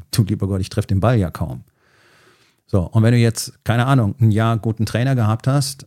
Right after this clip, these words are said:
dann hast du vielleicht schon dein erstes Turnier gewonnen und du wirst dir ganz andere Dinge vorstellen können. Du wirst dir vielleicht die Landesliga dann vorstellen können und, äh, höher ist für dich nicht mehr vorstellbar. Und irgendwann ist das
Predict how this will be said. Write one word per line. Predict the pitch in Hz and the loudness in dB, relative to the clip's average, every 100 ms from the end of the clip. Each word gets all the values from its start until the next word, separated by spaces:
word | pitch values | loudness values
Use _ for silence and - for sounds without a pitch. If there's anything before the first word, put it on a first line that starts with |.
| - | -10
dann | 110 107 | -2 0
hast | 160 | 2
du | 160 | 0
vielleicht | 135 107 - | 2 0 2
schon | 107 | 0
dein | 98 | 0
erstes | 101 - - | -4 -6 -6
Turnier | - 98 95 | -2 0 0
gewonnen | 95 87 90 107 175 - | 0 -2 0 -2 -2 -6
und | 113 101 110 | -6 -2 2
du | 110 | 2
wirst | 123 | 2
dir | 123 | 0
ganz | 123 | 0
andere | 135 170 | 0 0
Dinge | 135 113 | 2 0
vorstellen | 98 95 - 95 90 | 0 -4 -4 -4 -4
können. | 90 92 | -2 -2
Du | |
wirst | 98 101 | -2 -2
dir | 104 95 | -2 -4
vielleicht | 101 107 - | -4 -4 -6
die | 101 101 | -8 -2
Landesliga | 120 147 139 127 123 | 0 2 4 4 2
dann | 110 101 | 2 0
vorstellen | - 87 - 85 87 | -2 -4 -2 -4 -4
können | - 80 82 | -6 -6 -6
und, | 104 90 - 139 - - - | -6 -6 -8 -18 -18 -20 -14
äh, | 107 131 _ - 98 | -12 -12 _ -8 0
höher | 127 131 | 0 2
ist | 110 - | -2 -4
für | 107 | -2
dich | 101 - | -2 -2
nicht | 101 | -4
mehr | 92 | -4
vorstellbar. | - 92 - 87 82 | -6 -6 -6 -6 -4
Und | 98 | -4
irgendwann | 107 131 139 135 | 0 0 0 -2
ist | 120 - | -2 -2
das | 139 - | -2 -2